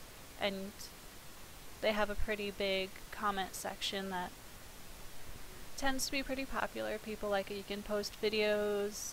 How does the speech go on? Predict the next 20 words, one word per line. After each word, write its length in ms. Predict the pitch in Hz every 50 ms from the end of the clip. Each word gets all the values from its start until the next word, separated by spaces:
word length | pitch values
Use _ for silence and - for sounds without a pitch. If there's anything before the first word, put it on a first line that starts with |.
| - -
gifs, 600 | - 208 208 196 208 - - - - - - - - - - - - - - - - - - - - - - - - - - -
like 180 | - - 202 -
this 180 | 202 202 -
fun 280 | - - 196 190 196 190
one, 420 | 190 190 190 190 190 196 196 214 - - - - -
memes. 680 | 247 233 208 202 196 190 190 185 185 190 208 - - - - 233
Everything 420 | 208 208 208 202 - 202 196 190
is 160 | 190 190 -
just 220 | - 190 - - -
kind 200 | 185 180 180 180
of, 80 | 185 214 - - - - - - - - - - - - -
it's 120 | 302 294
just 140 | - - -
kind 140 | 311 294 285
of 80 | 269
a 80 | 254 247
fun 320 | - - 220 208 208 214
gossip 400 | 202 196 180 196 - - 202 190
site 380 | - - - 185 185 185 190 -
to 260 | - - 202 190 185